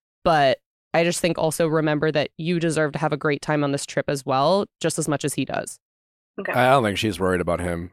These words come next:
Speaker 3: Her, like, you seem fine. <laughs>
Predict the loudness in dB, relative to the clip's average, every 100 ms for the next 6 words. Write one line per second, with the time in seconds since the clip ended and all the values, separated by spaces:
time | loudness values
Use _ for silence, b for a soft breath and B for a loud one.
0 | -4 -4 -4 -6 -6 -8 -10 _ _ _
1 | _ -4 -2 -2 -6 -4 -4 -2 -6 -10
2 | B B